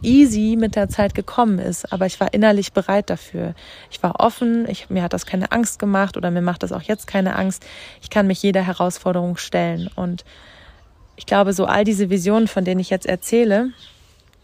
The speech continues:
ähm, die kommen dann genau in mein Leben, wenn ich bereit bin, sie auch zu handeln und sie zu tragen und wirklich zu leben und zu genießen. Und ich vertraue darauf, dass ich einfach nur meine innere Arbeit machen muss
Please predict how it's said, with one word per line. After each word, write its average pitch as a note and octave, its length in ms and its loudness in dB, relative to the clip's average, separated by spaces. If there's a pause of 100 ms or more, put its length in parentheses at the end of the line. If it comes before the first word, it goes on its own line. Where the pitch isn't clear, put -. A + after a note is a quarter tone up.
(500)
ähm, F#3+ 520 2
die G3 100 -2
kommen A3 500 0 (240)
dann A#3+ 280 2
genau G#3 320 4
in G#3+ 100 0
mein F#3+ 160 2
Leben, G3+ 400 2 (380)
wenn G3 80 2
ich F3+ 120 -2
bereit F#3 360 -2
bin, F#3+ 240 0
sie F3+ 180 -4
auch - 140 -8
zu - 160 -8
handeln G3+ 580 -2 (600)
und G3+ 140 -2
sie F#3 100 -4
zu F#3 180 -8
tragen F#3+ 600 -2
und F3 260 -4
wirklich F#3+ 420 -4
zu - 140 -10
leben G3 440 0
und F#3+ 140 -4
zu F3+ 120 -8
genießen. G3 520 -2 (840)
Und F#3+ 560 0
ich F#3 120 -8
vertraue F#3 400 -2
darauf, F3+ 520 -2 (560)
dass F#3 260 -8
ich - 240 -6
einfach F#3 300 -4
nur F#3+ 200 0
meine F#3 260 0
innere F#3+ 340 -2
Arbeit F3+ 340 -4
machen G3+ 300 -2
muss A3+ 380 -4